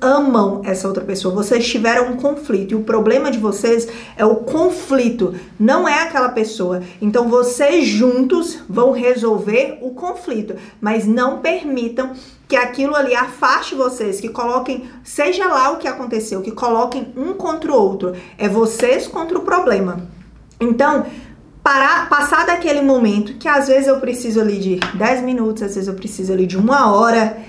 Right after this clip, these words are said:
a gente vai sentar e a gente vai conversar. E nesse conversar, a gente sempre vai falar sobre como nós nos sentimos. Não é uma conversa de ataque, é como nós nos sentimos.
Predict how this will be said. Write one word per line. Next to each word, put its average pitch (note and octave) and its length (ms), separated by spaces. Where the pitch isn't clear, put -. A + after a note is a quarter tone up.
a B3+ 80
gente C4 220
vai C4 160
sentar C4+ 480
e C4+ 40
a C4+ 80
gente C#4 240
vai A#3+ 300
conversar. B3+ 1000
E D4 80
nesse C4+ 260
conversar, D#4+ 760
a C4+ 140
gente C#4 200
sempre C4+ 320
vai C#4+ 140
falar C#4+ 360
sobre C#4+ 560
como D4 340
nós C#4+ 240
nos C#4+ 180
sentimos. C4 1120
Não A#3 160
é D4 200
uma C4 460
conversa G#3 440
de G3+ 160
ataque, G3+ 560
é G3 40
como D4 300
nós C4+ 220
nos B3+ 180
sentimos. G3 640